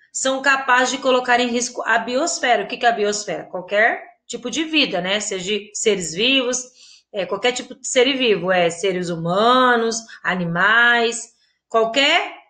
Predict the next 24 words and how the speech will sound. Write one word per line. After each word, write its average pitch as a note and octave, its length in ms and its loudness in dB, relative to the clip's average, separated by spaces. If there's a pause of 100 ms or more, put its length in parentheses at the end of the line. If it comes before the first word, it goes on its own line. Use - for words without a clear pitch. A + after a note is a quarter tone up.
(320)
é, A3 680 2
tipo B3+ 400 -4
aí A#3+ 180 0
de A#3 140 -6
vida, B3 520 -2 (540)
esses, A#3+ 460 -2
é, G#3 720 0 (260)
esses G#3+ 400 -4
atos A3 460 0
aí, G#3+ 200 2
esses G3+ 320 -2
excetos, G#3+ 640 0
né, G#3+ 140 -4
de F3+ 140 -8
resíduos, G3+ 720 -4 (480)
vem A#3 280 0
causando A#3+ 800 0 (240)
um, A3 540 -8
uma G#3 280 -4
certa, A3 1080 2
um G#3 120 -4
certo A3 320 0
problema A3+ 640 0
para G#3 440 2